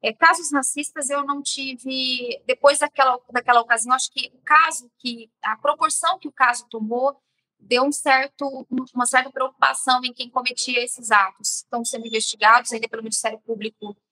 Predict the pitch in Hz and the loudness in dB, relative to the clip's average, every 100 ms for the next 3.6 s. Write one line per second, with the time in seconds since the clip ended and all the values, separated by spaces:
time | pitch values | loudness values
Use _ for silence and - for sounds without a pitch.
0 | _ - _ 220 240 285 339 - _ _ | _ -20 _ 6 8 6 2 -10 _ _
1 | _ 233 226 226 233 - - 240 277 262 | _ 4 6 4 2 -6 0 2 2 0
2 | - 240 254 294 262 277 262 262 - 247 | -2 -2 -2 2 2 0 -6 -6 -2 0
3 | 233 226 208 - 233 233 | 0 0 -10 -8 -2 -2